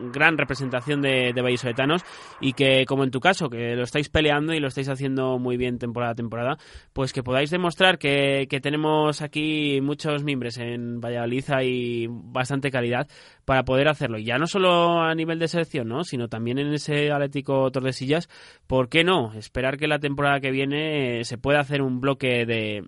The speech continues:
de, de ascenso, ¿no? Bueno, eh, si, si se continúa, ¿no? Con el bloque. En, en tu, en tu cabeza, por ejemplo, Abraham, sí que pasa continuar en el Torde.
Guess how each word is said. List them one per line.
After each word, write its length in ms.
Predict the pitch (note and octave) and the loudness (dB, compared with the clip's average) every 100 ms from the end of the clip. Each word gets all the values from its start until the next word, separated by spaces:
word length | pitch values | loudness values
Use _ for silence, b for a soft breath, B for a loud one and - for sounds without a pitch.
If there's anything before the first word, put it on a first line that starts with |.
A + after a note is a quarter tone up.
| - | -12
de, 340 | A#2 A2+ A2 G2+ | -10 -8 -10 -12
de 180 | A2+ | -8
ascenso, 440 | A2+ - F#3 D3+ B2 | -6 2 2 2 -4
¿no? 140 | D#3+ | -2
Bueno, 300 | G3 F#3+ A2+ | 0 0 -2
eh, 380 | F#2 - G2+ A2+ | -8 -14 -14 -12
si, 380 | - A#2+ G#2+ - | -8 -6 -6 -8
si 120 | B2 | -10
se 120 | A#2+ | -8
continúa, 500 | A#2 A2 A#2 E3+ D3 | -10 -8 -2 0 2
¿no? 180 | C#3 F3 | 0 -2
Con 120 | D3+ | -2
el 100 | B2 | -4
bloque. 320 | B2+ C3 B2+ | -4 -4 -6
En, 300 | A2+ A#2 A2+ C3 | -8 -10 -12 -10
en 100 | B2+ | -8
tu, 140 | B2+ C3 | -8 -4
en 180 | C3 | -4
tu 100 | B2+ | -4
cabeza, 340 | B2+ B2+ D3 E3 | -2 -2 -2 -2
por 100 | D3+ | -2
ejemplo, 260 | C#3+ D#3+ | -2 -4
Abraham, 300 | D3+ D3 F3 | -2 0 -2
sí 160 | D#3+ D#3+ | -6 -4
que 120 | - | -2
pasa 220 | E3 D#3 | 0 -2
continuar 400 | B2 B2 C3 D3+ C#3+ | -4 -6 -4 -4 -2
en 40 | |
el 220 | C#3 C3+ | -4 -4
Torde. 320 | D#3+ D3+ G#2 | -4 -4 -8